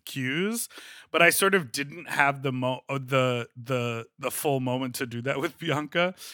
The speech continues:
So I, like, I st-, I, she was standing next to me, and I said something to her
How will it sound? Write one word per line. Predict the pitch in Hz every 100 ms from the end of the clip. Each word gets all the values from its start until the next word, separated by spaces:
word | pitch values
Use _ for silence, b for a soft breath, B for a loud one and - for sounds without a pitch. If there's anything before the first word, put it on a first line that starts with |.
| B
So | - -
I, | 151 156
like, | 156 139 - _
I | 143 143 135 -
st-, | - - 175 -
I, | 147
she | 139 160
was | 156
standing | - 170 156 143
next | 143 -
to | 143
me, | 139
and | 131
I |
said | 120 170 165
something | 160 151
to | 127 156 139
her | 135 135 131